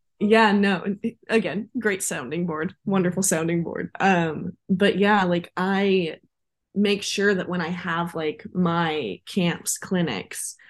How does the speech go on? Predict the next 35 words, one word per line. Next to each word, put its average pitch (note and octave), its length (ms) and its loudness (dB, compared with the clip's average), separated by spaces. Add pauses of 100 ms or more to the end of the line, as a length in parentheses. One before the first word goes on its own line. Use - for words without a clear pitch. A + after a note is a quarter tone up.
(280)
I F3+ 140 4
work F#3 340 2
team F3 260 0
practices, E3+ 680 -4
I F#2 100 -8
give - 220 -8
lessons, - 500 -6
I - 80 -8
make F3+ 220 -2
sure E3+ 280 -4
that D3 200 -6 (640)
every F#3+ 320 4
single F#3+ 400 2
opportunity E3+ 920 -4 (120)
or - 240 0
every F#3 220 2
single, F3 480 -2
yeah, F3+ 180 -2
op-, - 200 -4
every G#3 120 0
single G3 280 -2
opportunity F3+ 540 -2
that E3 140 -6
I D3+ 80 -6
get, E3 320 -8 (360)
I F#3+ 120 2
am G3 160 4
talking F3 380 -2
to F#3+ 100 0
these D#3 200 -4 (380)
girls E3 380 -6
about D3+ 520 -4 (100)
mental F3 300 0
health D#3 380 -6
and D#3+ 600 -8